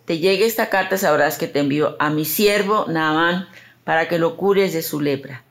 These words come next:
Cuando el rey de Israel leyó la carta, rasgó sus vestiduras, diciendo, "¿Soy yo Dios para repartir muerte y vida? Este me encarga nada menos que curar a un hombre de su lepra. Daos cuenta y veréis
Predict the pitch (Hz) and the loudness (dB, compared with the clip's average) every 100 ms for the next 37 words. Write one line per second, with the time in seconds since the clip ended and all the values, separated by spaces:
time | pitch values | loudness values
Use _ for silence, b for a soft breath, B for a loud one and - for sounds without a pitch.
0 | _ _ b b b - 180 180 185 180 | _ _ b b b -2 2 4 4 4
1 | 202 214 226 220 196 196 185 175 180 175 | 4 2 2 2 2 4 2 2 2 2
2 | 170 160 151 - 156 151 139 147 151 151 | 2 0 -2 -2 -2 -2 -2 -4 -4 -4
3 | - 143 151 143 139 - 170 151 156 208 | -4 -6 -2 -2 -2 -4 -2 -2 -2 -2
4 | 208 226 220 208 185 180 185 165 147 143 | -2 0 -2 0 -2 -2 0 0 0 -2
5 | 139 135 - 147 139 143 151 - 156 147 | -4 -6 -6 -6 -4 -2 -2 -4 -6 -4
6 | 135 139 156 - b b b b b b | -4 -4 -6 -10 b b b b b b
7 | - 233 - 247 208 175 - - 165 165 | 0 0 2 2 4 2 0 -6 -4 -2
8 | 165 185 175 196 180 175 175 170 165 170 | 0 0 2 2 2 2 2 2 0 -2
9 | - 156 160 160 156 160 160 156 147 151 | -6 -6 0 2 2 2 0 0 0 -2
10 | 147 139 143 143 - - 147 156 170 185 | -4 -4 -4 -8 -16 -18 -6 0 2 0
11 | - - 165 175 147 151 151 - | -2 -4 -2 -2 0 -2 -4 -8